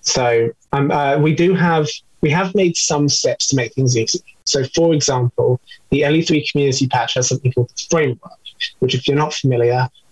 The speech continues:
um, was a refactoring of many of the files in the game. So what, um, the developers of that mod did was they went through a bunch of files and they found all the N P Cs that exist within those files, so plot-related N P Cs like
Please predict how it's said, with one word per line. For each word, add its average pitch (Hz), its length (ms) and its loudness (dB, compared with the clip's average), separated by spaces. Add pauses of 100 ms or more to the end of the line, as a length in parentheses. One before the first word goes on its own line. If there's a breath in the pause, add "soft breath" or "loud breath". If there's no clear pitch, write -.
(160)
um, 135 320 0
was 139 140 2
a 131 60 2
refactoring 143 760 0
of 120 100 -2
many 131 180 2
of 131 80 0
the 131 60 2
files 123 340 -2
in 131 80 4
the 123 80 2
game. 127 300 -2
So - 180 -2
what, 151 300 2 (180)
um, 135 400 0
the 131 440 2
developers 131 420 0
of 131 80 0
that 127 160 -2
mod 120 220 0
did 151 300 0 (300 loud breath)
was 131 120 -2
they 139 100 2
went 170 280 0
through 170 180 2
a 151 40 2
bunch 147 240 -2
of 135 80 -2
files 117 600 -2
and 131 160 2
they 131 80 0
found 160 360 2
all 185 240 4
the 160 140 2
N 147 160 2
P 131 140 0
Cs 127 320 0
that - 120 0
exist 131 300 -2
within 147 220 2
those 120 240 -2
files, - 580 -2
so 131 160 -2
plot-related 135 600 -2
N 127 140 2
P 127 100 0
Cs 127 340 2
like - 260 -6